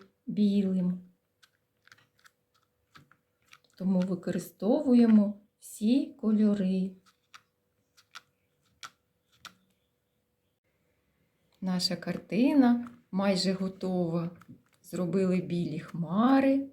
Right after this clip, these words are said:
сонечко. Ми якби намалювали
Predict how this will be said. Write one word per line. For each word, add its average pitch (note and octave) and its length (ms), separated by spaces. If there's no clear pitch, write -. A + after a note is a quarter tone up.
сонечко. A3 1080
Ми G#3+ 300
якби A3 560
намалювали A3+ 1000